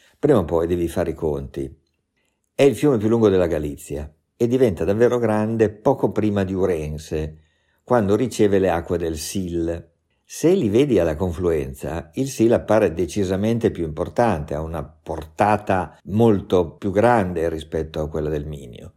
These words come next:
Però ha il torto di essere più corto e dunque è lui l'affluente. Un fatto che ha addirittura dato vita a un proverbio: "Il Sil porta l'acqua e il Minio la fama". Un fiume così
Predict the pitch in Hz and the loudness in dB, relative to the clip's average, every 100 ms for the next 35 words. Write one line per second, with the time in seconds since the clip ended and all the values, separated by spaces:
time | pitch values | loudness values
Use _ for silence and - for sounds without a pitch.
0 | _ _ _ 190 165 131 - _ - 110 | _ _ _ 2 4 2 -4 _ 0 0
1 | 113 123 120 113 101 92 95 80 98 - | 4 2 2 2 2 2 -2 0 -2 0
2 | 87 78 76 85 82 - 156 107 107 135 | 0 0 -6 -8 -6 -2 0 0 2 0
3 | 113 92 85 82 78 - 80 76 67 67 | 0 -2 -2 -2 -4 -4 -4 -4 -6 -8
4 | 76 76 _ _ _ _ 131 123 131 135 | -10 -10 _ _ _ _ -4 2 2 2
5 | 98 101 95 90 101 101 120 117 95 92 | 2 4 4 4 2 2 2 4 2 0
6 | 98 98 90 85 87 82 73 71 73 78 | -2 -2 -4 -2 -2 -2 -2 -4 -6 -8
7 | 73 - 98 - 139 92 76 101 101 147 | -8 -8 -6 0 2 2 0 -2 2 2
8 | 98 73 76 85 78 - 139 107 87 80 | 2 2 -4 -6 -6 0 0 0 -6 -6
9 | 82 80 76 87 78 82 76 71 76 76 | -6 -8 -8 -10 -6 -6 -6 -8 -10 -12
10 | _ _ _ _ _ _ 92 92 123 98 | _ _ _ _ _ _ -4 2 2 2
11 | 110 95 104 104 - | 2 2 2 0 -6